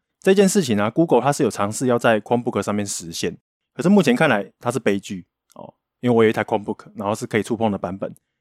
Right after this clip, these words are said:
哦，我根本就不想要去使用它的触碰。那如果说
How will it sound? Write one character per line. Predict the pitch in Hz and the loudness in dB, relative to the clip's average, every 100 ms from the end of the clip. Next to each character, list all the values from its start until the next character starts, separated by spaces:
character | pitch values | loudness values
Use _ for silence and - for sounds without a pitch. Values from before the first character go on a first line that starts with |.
| _ | _
哦， | 95 | -16
我 | 85 | -4
根 | 127 | 0
本 | 110 | 0
就 | 87 110 | -4 -6
不 | 127 | -4
想 | - 85 | -6 -8
要 | 101 | -6
去 | 117 | -6
使 | - 92 | -6 -8
用 | 101 | -6
它 | 104 | -6
的 | |
触 | 90 104 | -8 -12
碰。 | - 95 _ _ _ _ _ _ _ _ | -10 -12 _ _ _ _ _ _ _ _
那 | - 123 120 110 | -2 0 2 2
如 | 113 151 | 2 4
果 | 139 | 4
说 | - 135 | 4 4